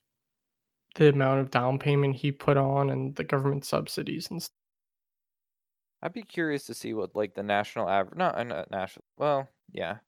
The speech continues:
Speaker 2: What, what the average, like, household spends on a car, like, what, what's It's hard to tell 'cause of how fast they depreciate, but, like, what are
Speaker 1: Twelve to fifteen is my guess.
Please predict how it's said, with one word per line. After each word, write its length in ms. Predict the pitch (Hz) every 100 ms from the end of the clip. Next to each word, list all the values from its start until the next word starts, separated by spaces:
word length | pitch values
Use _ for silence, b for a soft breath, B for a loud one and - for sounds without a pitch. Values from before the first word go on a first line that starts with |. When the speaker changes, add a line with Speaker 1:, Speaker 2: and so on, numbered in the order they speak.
| _ _ _ _ _ -
Speaker 2:
What, 240 | 170 -
what 180 | 175 -
the 100 | 156
average, 280 | 160 160 147
like, 160 | 127 -
household 420 | 104 104 101 98
spends 300 | - 98 95
on 80 | 90
a 40 |
car, 400 | - 90 85 107 -
like, 160 | -
what, 220 | 117 117 -
what's 540 | 113 139 - - - _ _ _ _ _ _ _ _ _ _ -
It's 120 | -
hard 140 | 208
to 40 | 175
tell 240 | - 110
'cause 80 | -
of 80 | 107
how 260 | 113 107 95 _
fast 320 | 110 80 104
they 100 | 107
depreciate, 580 | 101 - 104 - 110 120
but, 100 | 95
like, 180 | 98 104
what 120 | 123
are 160 | 143 -
Speaker 1:
Twelve 340 | 156 147 143
to 100 | -
fifteen 500 | - 151 147 - 151
is 180 | 165 -
my 200 | - -
guess. 480 | - 202 - -